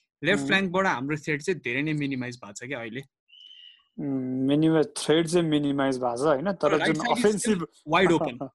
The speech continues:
Speaker 2: <laughs> अँ, त्यही त, जुन अफेन्सिभ क्वालिटी चाहिँ बढ्नु पर्ने, होइन? है?
Speaker 1: <laughs>
Speaker 2: अँ, त्यो चाहिँ बढेको छैन क्या। अब down to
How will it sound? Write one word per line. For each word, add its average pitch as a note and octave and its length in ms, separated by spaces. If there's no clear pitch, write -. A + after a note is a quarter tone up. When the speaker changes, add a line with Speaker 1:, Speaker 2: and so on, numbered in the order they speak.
Speaker 2:
<laughs> - 300
अँ, C3 140
त्यही C#3 200
त, C3+ 200
जुन F3 180
अफेन्सिभ G#3 600
क्वालिटी E3+ 600
चाहिँ D#3 200
बढ्नु C#3 340
पर्ने, B2+ 380
होइन? B2 220
है? C#3 140
Speaker 1:
<laughs> D#3+ 600
Speaker 2:
अँ, C#3+ 380
त्यो G3 260
चाहिँ G3 200
बढेको C3 280
छैन A#2+ 320
क्या। F3 120
अब E3 200
down F3 240
to F3+ 80